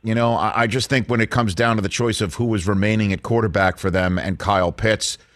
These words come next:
with the, the amount of money that Ryan is making right now and the virtual impossibility of,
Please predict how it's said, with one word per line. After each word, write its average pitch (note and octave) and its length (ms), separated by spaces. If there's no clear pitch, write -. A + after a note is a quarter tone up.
with G2 200
the, F#2 680
the G2 160
amount G#2 320
of E2+ 100
money G2+ 640
that F2+ 260
Ryan G2+ 480
is E2 180
making G2 440
right F2+ 240
now F2+ 420
and F2 260
the F2 280
virtual G2+ 520
impossibility G2 1080
of, F#2 400